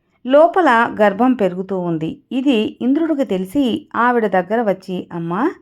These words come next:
నీకు సేవ చేస్తాను" అంటాడు. ఆవిడ ధర్మం పాటించి ఇంద్రుణ్ణి సేవ చేయటానికి అంగీకరించింది. ఒకరోజు ఆవిడ మిట్ట మధ్యాహ్నం వేళ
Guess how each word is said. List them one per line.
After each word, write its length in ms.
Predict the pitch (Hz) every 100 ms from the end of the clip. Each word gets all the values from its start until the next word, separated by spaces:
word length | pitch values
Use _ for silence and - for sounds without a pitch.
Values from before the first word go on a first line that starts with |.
| _ _ - -
నీకు 500 | 302 339 - 240 269
సేవ 340 | 269 196 208 220
చేస్తాను" 460 | 214 208 185 180 220
అంటాడు. 460 | 185 175 165 160 - _ _ _ -
ఆవిడ 360 | 226 269 285
ధర్మం 420 | 233 180 180 247 285
పాటించి 540 | 240 202 196 185 196
ఇంద్రుణ్ణి 600 | 190 - 202 269 277 254
సేవ 220 | - 175
చేయటానికి 680 | 190 185 175 170 165 160 240
అంగీకరించింది. 1000 | - 170 175 190 185 170 165 165 156 175 _ _ _ _ - -
ఒకరోజు 460 | 370 370 294 302 330
ఆవిడ 360 | 320 247 220 214
మిట్ట 320 | 190 190 247
మధ్యాహ్నం 540 | 277 240 - 220 214
వేళ 500 | 185 185 175 165 202